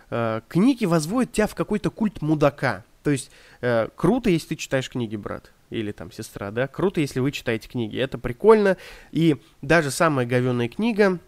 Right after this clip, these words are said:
если вы особенно читаете вслух, научит вас, э, ровнее говорить, э, научит вас каким-то словам, которые вы, возможно, увидели слово, да, какое-то, «превосходно», например. Слово «превосходно».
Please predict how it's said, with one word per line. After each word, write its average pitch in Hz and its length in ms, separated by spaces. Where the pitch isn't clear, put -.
если 131 360
вы 127 80
особенно 117 260
читаете 113 380
вслух, 196 400
научит 143 460
вас, 139 400
э, 117 320
ровнее 135 340
говорить, 123 580
э, 104 340
научит 131 440
вас 127 180
каким-то 127 400
словам, 131 420
которые 147 360
вы, 143 240
возможно, 226 340
увидели 226 360
слово, 127 420
да, 156 100
какое-то, 113 500
«превосходно», 135 760
например. 85 280
Слово 208 200
«превосходно». 131 680